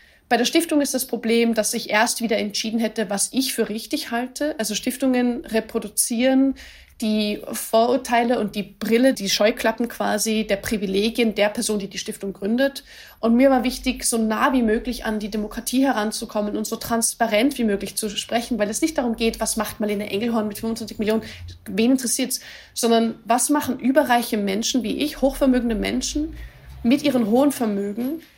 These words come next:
Darüber möchte ich mich unterhalten. Finden wir es okay, dass Menschen ohne Mandat Realitäten schaffen, die andere beeinflussen?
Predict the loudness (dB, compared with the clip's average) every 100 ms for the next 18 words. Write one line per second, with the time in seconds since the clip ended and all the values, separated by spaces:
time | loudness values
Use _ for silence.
0 | _ 0 2 2 2 2 -2 -6 -6 -6
1 | -4 -4 -2 -2 -2 -6 0 0 2 2
2 | 2 -2 -6 -4 0 0 0 -2 0 0
3 | 0 2 4 4 4 2 0 -2 0 -2
4 | -2 -4 -6 -2 -2 -2 -2 -2 -2 0
5 | 0 0 0 -2 -2 -4 -6 -8 -4 -2
6 | -2